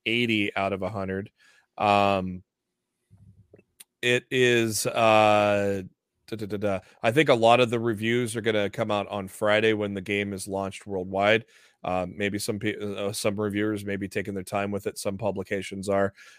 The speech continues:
um, but of course it's, it, it's gonna be an improvement because you, you can't get any worse than a, like, a forty-four Metacritic score for a wide release game like this. So it's obviously, it's probably gonna settle in, in that,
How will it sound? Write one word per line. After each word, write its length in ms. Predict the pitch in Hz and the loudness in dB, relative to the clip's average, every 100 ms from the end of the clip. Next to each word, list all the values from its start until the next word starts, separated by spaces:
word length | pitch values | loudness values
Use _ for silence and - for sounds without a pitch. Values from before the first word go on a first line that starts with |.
| _ - | _ 4
um, 380 | 101 98 92 - | 6 6 4 -4
but 100 | 110 | -2
of 100 | 101 | -2
course 320 | - 117 107 | 2 2 2
it's, 320 | 113 104 - - _ _ - | -2 -2 -6 -10 _ _ -6
it, 180 | 117 120 | -4 -4
it's 320 | 139 127 123 | -6 -6 -4
gonna 240 | - 175 160 | 4 6 6
be 160 | 139 | 6
an 60 | 117 | 4
improvement 480 | 104 127 120 98 95 | 2 0 0 0 -6
because 600 | 95 - 110 98 98 - | -4 2 2 2 -6 -10
you, 160 | 110 110 | -10 -10
you 100 | 110 | -10
can't 300 | 104 143 123 | -4 -2 -2
get 140 | 117 113 | -2 -2
any 180 | 110 | -2
worse 340 | 98 104 107 - | -2 0 -2 -2
than 160 | 110 101 | -4 -4
a, 240 | 104 98 101 | -4 -6 -6
like, 140 | - 101 | -8 -8
a 80 | 95 | -10
forty-four 800 | - 120 117 101 - 110 104 | -4 0 2 0 -2 0 0
Metacritic 600 | 95 95 101 - - 113 | -2 -4 -4 -6 -10 -10
score 360 | - - 101 95 - - - | -8 -2 0 0 -4 -20 0
for 220 | 113 107 | 2 4
a 220 | 110 98 - | 4 2 -4
wide 360 | - 104 101 101 | -6 0 2 2
release 260 | 95 98 - | -2 -6 -4
game 220 | 101 92 | -6 -6
like 160 | 90 | -10
this. 180 | - 92 | -10 -8
So 140 | - 101 | -6 -6
it's 100 | 123 | 2
obviously, 540 | 160 156 120 123 101 - _ - | 2 2 0 0 -2 -4 _ -12
it's 120 | 110 | 0
probably 240 | 185 185 | 6 6
gonna 160 | 165 135 | 6 2
settle 320 | - 131 117 | 2 2 2
in, 120 | 113 | 2
in 140 | 113 104 | 0 0
that, 200 | 101 | -2